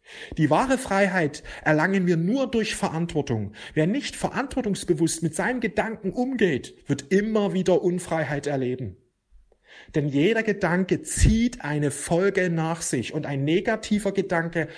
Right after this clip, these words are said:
hat stets eine negative Energie oder negative Folge im Gepäck. Wir müssen erkennen, dass unsere Gedanken die höchste schöpferische Kraft sind.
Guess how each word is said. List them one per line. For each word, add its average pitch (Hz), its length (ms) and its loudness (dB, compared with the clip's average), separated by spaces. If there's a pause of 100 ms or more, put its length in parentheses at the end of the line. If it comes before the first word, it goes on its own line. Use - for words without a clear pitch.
(240)
hat - 300 0
stets 156 520 -2
eine 127 240 -2
negative 175 680 0
Energie 143 600 -2
oder 147 200 0
negative 135 540 0
Folge 127 380 0
im 123 160 -2
Gepäck. - 460 -6 (960)
Wir 135 100 0
müssen 220 260 2
erkennen, 175 520 2
dass 151 140 0
unsere 147 240 -2
Gedanken 170 600 0
die 117 220 -6
höchste 156 500 4
schöpferische 123 800 -2
Kraft - 420 -4
sind. 98 380 -4